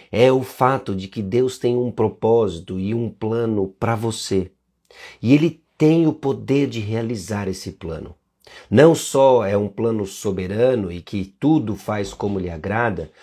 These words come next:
como também é um plano sábio, amoroso e ao qual Ele tem poder de exercitar. Uma coisa é saber que nenhuma pessoa ou circunstância pode nos tocar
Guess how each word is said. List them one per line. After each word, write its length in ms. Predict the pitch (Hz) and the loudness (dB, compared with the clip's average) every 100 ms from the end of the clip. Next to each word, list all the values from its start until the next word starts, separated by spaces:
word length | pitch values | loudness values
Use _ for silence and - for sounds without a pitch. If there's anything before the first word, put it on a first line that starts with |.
| - - | -20 0
como 180 | 151 160 | 2 4
também 460 | 160 131 131 170 | 4 4 4 4
é 60 | 147 | 2
um 120 | 135 | 0
plano 400 | - 107 101 95 | -2 -2 -2 -2
sábio, 640 | 95 - 120 135 123 110 | -6 -4 -4 -2 -4 -2
amoroso 680 | 98 98 95 98 135 151 139 | -2 -2 -2 0 2 0 -2
e 120 | 147 135 | 0 0
ao 140 | 135 | 0
qual 320 | 135 131 151 | 0 2 2
Ele 140 | 151 139 | 2 -2
tem 200 | 139 143 | -4 -4
poder 680 | - - 175 135 127 151 | -4 2 2 2 0 0
de 120 | 165 170 | 2 0
exercitar. 800 | 139 139 131 - 123 104 98 _ _ _ _ _ _ - - - | 0 -4 -6 -4 -2 -2 -4 _ _ _ _ _ _ -20 -4 4
Uma 220 | 139 131 | 6 6
coisa 340 | - 175 165 | 6 6 6
é 40 | 135 | 0
saber 420 | - 101 127 147 | -2 2 4 2
que 140 | 120 | 0
nenhuma 580 | 110 113 117 160 196 190 | -2 2 6 6 6 4
pessoa 400 | 196 143 - 135 | 2 -4 -2 -2
ou 60 | 131 | -2
circunstância 840 | 120 98 104 - 127 135 - 101 _ - | -6 -8 -10 -8 -8 -6 -8 -12 _ 2
pode 400 | 135 147 160 139 | 6 6 4 0
nos 200 | 139 - | -4 -4
tocar 640 | - 113 - 92 92 98 | -4 -4 -4 -4 -4 -8